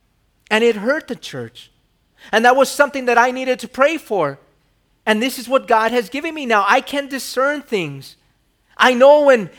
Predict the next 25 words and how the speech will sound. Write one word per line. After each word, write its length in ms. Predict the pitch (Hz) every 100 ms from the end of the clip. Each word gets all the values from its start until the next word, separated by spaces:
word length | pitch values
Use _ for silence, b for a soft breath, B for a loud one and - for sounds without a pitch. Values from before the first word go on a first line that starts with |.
| -
you 100 | 208
know, 80 | 220
when, 180 | 233
when 140 | 226 214
people, 640 | - 240 - 233 202 127
you 120 | 196 233
know, 100 | 233
I 100 | 226
could 160 | 240
discern 480 | 247 233 - 277 285
when, 180 | 254 170 B -
when 180 | 214
things 280 | - 247 233
are 140 | 233 226
of 120 | 208
the 100 | 214
Lord 260 | 214 220
and 140 | 208 202
when 100 | 208
things 260 | 220 214 214
are 100 | 196
not 200 | 196 190
of 100 | 175
the 80 |
Lord. 380 | 175 160 147 139